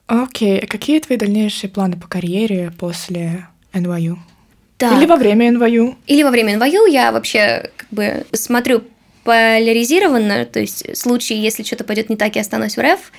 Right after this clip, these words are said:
Speaker 2: или там, если мне не понравится, я всегда могу вернуться. В случае, если я буду учиться там, так или иначе, я буду стараться двигаться в двух направлениях, пробоваться, во-первых, в аналитике и продакт-проджект-менеджменте,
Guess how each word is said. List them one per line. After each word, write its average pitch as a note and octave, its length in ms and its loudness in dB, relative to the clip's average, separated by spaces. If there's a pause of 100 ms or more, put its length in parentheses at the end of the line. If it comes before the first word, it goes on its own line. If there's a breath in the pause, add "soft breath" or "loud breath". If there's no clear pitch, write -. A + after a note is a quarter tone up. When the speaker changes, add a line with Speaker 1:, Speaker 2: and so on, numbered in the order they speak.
Speaker 2:
или G#3 140 0
там, G3+ 140 -2
если G3 200 -2
мне G#3+ 140 2
не A3 80 0
понравится, G#3+ 480 0
я G3+ 80 -2
всегда G#3+ 180 -4
могу G3 160 -4
вернуться. E4 560 0 (400 loud breath)
В - 80 -18
случае, A#3+ 300 -2
если G#3+ 200 -4
я G#3 320 0
буду G#3 200 -4
учиться - 280 -10
там, F4+ 260 2
так C4+ 240 -2
или A#3+ 100 2
иначе, B3+ 340 0
я A#3 180 2
буду A3+ 200 0
стараться A3+ 560 -2
двигаться G#3 560 -4
в G3+ 40 -8
двух A3+ 180 -8
направлениях, A3+ 800 -2
пробоваться, G#3+ 720 -2
во-первых, A3 460 0
в A3 60 -2
аналитике A#3 600 0
и G#3 400 0 (180)
продакт-проджект-менеджменте, B3+ 1500 0